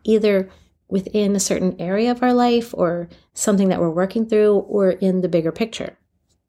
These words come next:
So again, I'm just gonna start from the bottom and go up. We have shame, guilt, apathy,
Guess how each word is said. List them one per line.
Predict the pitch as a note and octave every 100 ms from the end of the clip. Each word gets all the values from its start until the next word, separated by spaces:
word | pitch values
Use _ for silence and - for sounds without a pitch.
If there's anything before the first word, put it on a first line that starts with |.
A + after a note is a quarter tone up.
| - - -
So | -
again, | A3+ A3+ F#3+
I'm | F3
just | G3+ G#3
gonna | A3+
start | - G#3
from | -
the | C#4
bottom | A#3+ G#3+ G#3+ G#3
and | G3 F3+
go | F3
up. | E3 - - - _ _ _ _ _ -
We | G#3
have | D#4 - - - _ _ _ -
shame, | - - F#3+ E3 E3+ A3 E4 - -
guilt, | - F#3 A3 - _ _
apathy, | - F3 - - F#3+ F#3+ G3+